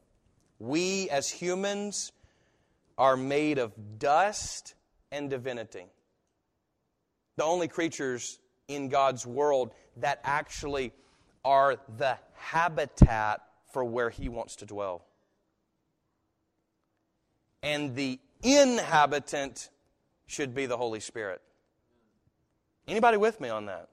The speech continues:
'Cause that's pretty solid right there. Now, I'll just be honest with you. Like, if you don't know what solid preaching and teaching is, that was just it right there. Um, <clears throat> just, just to make sure we're all clear on that, because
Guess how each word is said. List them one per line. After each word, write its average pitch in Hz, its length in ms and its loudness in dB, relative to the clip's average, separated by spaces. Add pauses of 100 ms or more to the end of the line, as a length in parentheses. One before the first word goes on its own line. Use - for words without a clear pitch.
(580)
'Cause 147 120 -6
that's 202 200 4
pretty 226 240 2
solid 165 480 4
right 107 200 -4
there. 127 280 -2
Now, 98 180 -10
I'll 113 120 -6
just 156 160 -12
be 156 80 -6
honest 127 280 -4
with 147 220 -6
you. 101 80 -10
Like, 95 260 -8 (580)
if 127 160 -10
you 202 120 2
don't 180 200 6
know 208 340 8
what 147 220 2
solid 170 460 6
preaching 170 560 -2
and 127 140 -4
teaching 185 460 -2
is, 131 160 -2
that 170 200 8
was 156 140 -2
just 165 240 -4
it 165 140 2
right 139 200 0
there. 139 300 0 (640)
Um, 127 580 4 (140)
<clears throat> 135 140 -10
just, 165 320 -2
just 170 220 -4
to 170 40 -4
make 165 200 0
sure 170 180 -2
we're 147 160 2
all 131 140 6
clear 202 300 2
on 127 160 2
that, 110 220 -4
because 120 340 -6